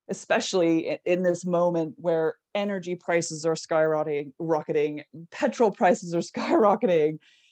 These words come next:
eh, the, the people are feeling such immense pressure and stress. But I did read an article today where,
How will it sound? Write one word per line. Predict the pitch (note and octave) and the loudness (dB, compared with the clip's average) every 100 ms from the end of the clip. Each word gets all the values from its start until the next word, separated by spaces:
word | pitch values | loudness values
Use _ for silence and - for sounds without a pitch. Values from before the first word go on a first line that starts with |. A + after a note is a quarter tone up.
| _ _ _ - | _ _ _ -18
eh, | B2 F3 | -12 -8
the, | F#3 F#3 | -6 -4
the | F#3 F#3+ E3+ F3+ | 2 4 4 0
people | - D4 G#3+ F#3 | 0 2 4 4
are | E3+ | 4
feeling | - A#3 G#3 E3+ D#3 D3+ | 0 0 2 0 -4 -10
such | - - G#3+ G3 | -10 0 0 2
immense | G3 F#3+ A3 G#3+ G3 - _ | 0 2 2 0 -4 -12 _
pressure | - A3 G#3+ F#3 D#3 | -8 -8 -4 -2 0
and | E3 | -2
stress. | D3+ - F3 C#3+ D3 - - _ _ _ _ - | -6 -2 0 2 -2 -4 -20 _ _ _ _ -2
But | B3 | 0
I | |
did | A#3+ D4 B3+ A#3 | 2 0 -2 -2
read | C#4+ | -6
an | C4 C4+ | -4 -4
article | C4+ C4+ C4 F#3 | -2 -2 -2 -8
today | - E3 D#3+ D#3 - _ - | -2 0 0 -2 -6 _ -12
where, | F3+ F#3 F3 F3 | -4 0 0 -4